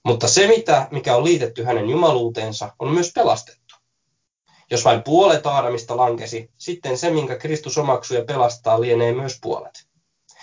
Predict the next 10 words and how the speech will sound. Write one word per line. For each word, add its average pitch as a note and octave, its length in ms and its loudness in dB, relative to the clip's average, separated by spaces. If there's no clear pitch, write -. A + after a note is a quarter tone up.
Mutta A#2 220 -2
jos B2 200 4
hänen A#2+ 240 4
koko E3+ 240 2
luontonsa A#2 560 0
on A2+ 80 2
langennut, A2+ 640 -2
se C3 260 -4
tulee B2+ 320 2
liittää A2+ 680 0